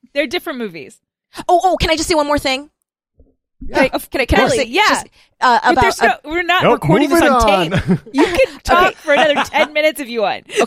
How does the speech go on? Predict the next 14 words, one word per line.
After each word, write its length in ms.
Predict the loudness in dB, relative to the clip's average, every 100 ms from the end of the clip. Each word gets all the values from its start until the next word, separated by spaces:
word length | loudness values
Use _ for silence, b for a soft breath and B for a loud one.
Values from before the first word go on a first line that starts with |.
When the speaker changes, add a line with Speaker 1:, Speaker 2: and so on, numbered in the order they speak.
| 2
Speaker 1:
There's 220 | 2 2
Speaker 2:
okay, 80 | 0
okay. 100 | 0
Speaker 1:
nothing 220 | 0 -2
stopping 300 | -2 -2 -2
you. 120 | -4 -4
We 120 | -2
love, 320 | 0 0 -2 -8
we 120 | -4 0
love 220 | 0 0
to 80 | -2
hear 100 | 0
you 140 | 2
happy. 400 | 2 0 -6 -8